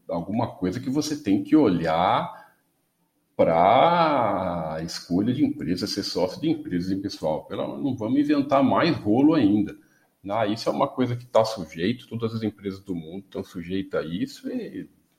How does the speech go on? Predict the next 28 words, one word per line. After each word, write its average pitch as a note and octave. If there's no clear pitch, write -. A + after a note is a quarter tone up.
não G2
vamos A2+
se -
enrolar, C3
se -
emocionar C3
com C#3
esse C3
tipo -
de E3+
coisa, F3
ok? -
É, E2
eu E2+
acho -
que -
principalmente G#2+
a A2+
postura G#2
que G#2
a G#2
empresa G2
toma F#2
depois F#2
em -
relação E2
a E2
isso A#2+